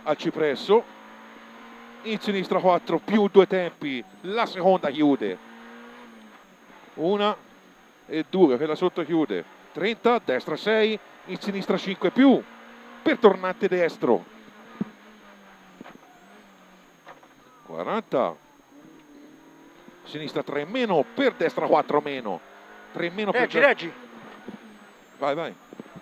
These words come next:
Speaker 1: Destra quattro meno. trenta, sinistra quattro, Arrel diventa tre più. Quattro, Arrel diventa tre più, eh.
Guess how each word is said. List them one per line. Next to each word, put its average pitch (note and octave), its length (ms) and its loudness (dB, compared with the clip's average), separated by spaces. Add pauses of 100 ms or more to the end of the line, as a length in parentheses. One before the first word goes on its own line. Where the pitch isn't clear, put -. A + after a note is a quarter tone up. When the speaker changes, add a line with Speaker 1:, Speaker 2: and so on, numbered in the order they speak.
Speaker 1:
Destra - 260 -10
quattro D3 320 -2
meno. D#3+ 520 -8 (840)
trenta, F3 460 -2
sinistra E3 360 -8
quattro, A3+ 420 4 (220)
Arrel B3 360 2
diventa G3 320 -2
tre F3+ 160 -2
più. E3+ 280 2 (1500)
Quattro, D#3 360 0
Arrel E3 220 -2
diventa D3+ 260 -4
tre C#3+ 140 -8
più, B2+ 280 -2
eh. D#3 100 -4